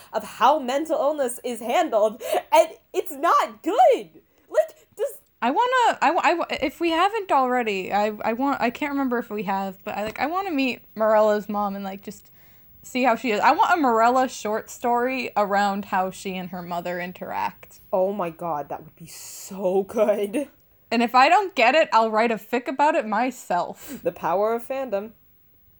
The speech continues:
Speaker 2: God, I wonder if Shannon watches this. <laughs>
Speaker 1: That would be hilarious.
Speaker 2: I want, I, I,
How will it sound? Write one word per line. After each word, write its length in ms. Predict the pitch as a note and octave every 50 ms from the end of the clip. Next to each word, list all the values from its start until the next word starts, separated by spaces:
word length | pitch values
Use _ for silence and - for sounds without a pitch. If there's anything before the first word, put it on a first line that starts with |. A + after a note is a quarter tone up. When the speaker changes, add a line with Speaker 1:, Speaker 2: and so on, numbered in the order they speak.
| _ _ _ -
Speaker 2:
God, 160 | - A3 G#3
I 40 | G3
wonder 260 | G3+ B3+ C#4+ G4 F#4+
if 80 | F#4 -
Shannon 420 | - - G3+ F3+ F3 E3 E3+ E3
watches 460 | F3 F3+ F3+ - - - - - - -
this. 360 | - E3+ F3+ F3 - - - -
<laughs> 140 | - C#4 - - F#4 - -
Speaker 1:
That 240 | E4 A3 - C#4+ D#4+
would 100 | G4 G#4
be 120 | F#4+ G4+
hilarious. 920 | - D4+ A#3+ G3 F3+ F3 F#3+ F#3+ F#3+ F#3+ F#3+ F#3+ G3+ A3 - - - - - -
Speaker 2:
I 180 | - A3+ B3+ C#4+
want, 300 | F4 E4+ D#4 C#4+ B3 -
I, 180 | - C4+ C4 -
I, 300 | - B3 C4 C#4+ C4+ -